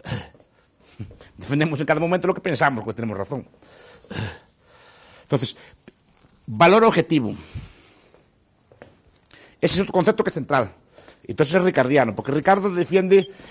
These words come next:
la idea de que las cosas tienen un valor objetivo, y el valor objetivo se basa en el, en el, la cantidad de trabajo que lleva incorporada.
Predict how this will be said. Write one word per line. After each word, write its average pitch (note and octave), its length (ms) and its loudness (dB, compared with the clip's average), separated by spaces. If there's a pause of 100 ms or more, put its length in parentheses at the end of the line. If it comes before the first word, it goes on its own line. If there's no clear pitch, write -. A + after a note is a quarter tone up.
(160)
la B2 100 0
idea F3+ 320 6
de F3 140 0
que D#3+ 100 -2
las D3 260 4
cosas F#3+ 300 -2
tienen F3 220 -2
un D3 100 -6
valor D3 160 2
objetivo, C#3+ 460 -2
y - 20 -2
el A#2 60 -4
valor C#3 100 2
objetivo D3+ 320 -4
se E3 80 -8
basa D3+ 160 -6
en D3+ 60 -6
el, C#3 140 -8
en C3+ 200 -4
el, A#2+ 220 -2 (220)
la - 100 -4
cantidad D3+ 320 4
de E3 60 6
trabajo D#3+ 280 2
que E3 80 -4
lleva E3 100 0
incorporada. C3 520 -4